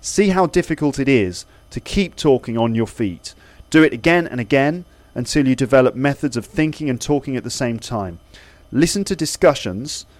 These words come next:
and focus on the ways in which people interrupt, agree, disagree, or whatever. Think about the way that we use the language to be polite or indirect. How is humour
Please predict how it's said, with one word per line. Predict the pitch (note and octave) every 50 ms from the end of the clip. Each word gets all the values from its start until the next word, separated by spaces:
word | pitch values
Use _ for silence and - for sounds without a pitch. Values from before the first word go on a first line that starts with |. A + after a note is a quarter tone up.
| _ _ _ -
and | - A#2
focus | - - E3 E3+ E3 - E3 D3+ -
on | E3+ D#3
the | D3
ways | C#3 C3 C3 C3 C3+ B2+ A#2+
in | C3 B2
which | B2 B2 - - -
people | D3 C#3+ C#3 - C3+ A#2+
interrupt, | A#2+ A#2+ A#2 - A#2+ A2 C3 D3 D#3 - - - - - -
agree, | - G#2+ - - C3+ C#3+ D3 D3 D3 C#3+ C3
disagree, | - D3 D3 - - C#3 - C#3 C3+ C#3 C3+ C3
or | - - G#2
whatever. | G2+ G2+ A2 A2 A#2 A2+ - G2 E2+ D#2+ - _ _ - - - - - _ _ -
Think | - - G3 G3
about | - F#3+ F3 F3 E3 C#3
the | D3 C#3
way | C#3+ D3+ D3+ D3+
that | C3+ D3
we | C3+ C3+
use | B2+ B2 C3+ D#3+ F3 F#3 F#3+ E3 -
the | F3
language | E3 E3 D#3+ D#3+ D3 B2+ A2+ A2 - -
to | -
be | G#2 A#2 A2
polite | - - - B2 B2+ C#3 D3 D#3 D3 - - -
or | A#2 A2 A2 -
indirect. | - C#3+ C#3 C3+ C3 A#2+ A2+ A2 A#2 C3 - - - - _ _ _ _ _ _ _ - _ _ _ _
How | - - D3+ E3 E3
is | E3+ D#3 - - - -
humour | E3+ F#3+ G#3 G#3 F3+ C#3+ G#2 F2 -